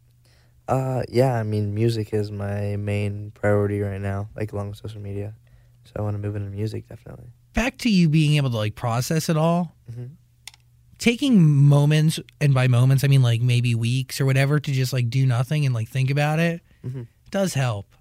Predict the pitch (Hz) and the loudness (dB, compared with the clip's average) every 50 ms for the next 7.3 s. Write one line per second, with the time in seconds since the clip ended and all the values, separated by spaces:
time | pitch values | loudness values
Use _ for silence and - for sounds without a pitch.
0 | _ _ _ _ - - 131 202 196 185 190 190 - 196 233 240 240 233 214 - | _ _ _ _ -4 0 0 0 0 0 -2 -4 -2 0 0 2 2 0 0 -2
1 | - 196 190 - 190 185 190 175 165 165 - 220 247 214 165 127 120 117 113 123 | -4 -6 -4 0 2 2 4 4 2 2 2 2 2 4 2 2 0 0 -2 -2
2 | 131 135 143 160 - - _ _ _ _ _ _ - 131 143 131 127 139 131 120 | 0 0 0 -2 -4 -6 _ _ _ _ _ _ -8 -4 -4 -2 0 0 -2 -4
3 | 120 - - - - 151 135 120 120 147 165 - - 139 143 143 - 160 135 127 | -6 -10 -14 -6 -4 -2 -2 0 -2 -4 -4 -4 -2 0 0 0 0 0 -2 -2
4 | - - - 151 147 143 131 - 151 160 170 165 156 - - - 139 151 180 - | -2 -4 -2 0 0 0 0 0 0 2 2 2 0 0 -2 -2 -2 -2 -2 -2
5 | 170 143 135 131 113 - 123 123 135 135 135 - _ _ _ _ _ - 156 139 | 0 2 2 2 0 -2 -6 -8 -8 -8 -10 -14 _ _ _ _ _ 2 2 4
6 | 131 135 175 165 160 175 190 202 180 175 151 156 143 - 147 131 123 127 123 123 | 4 4 4 6 6 4 4 6 6 6 4 4 2 2 0 0 0 0 0 0
7 | 139 190 240 - - | 2 0 -2 -2 -6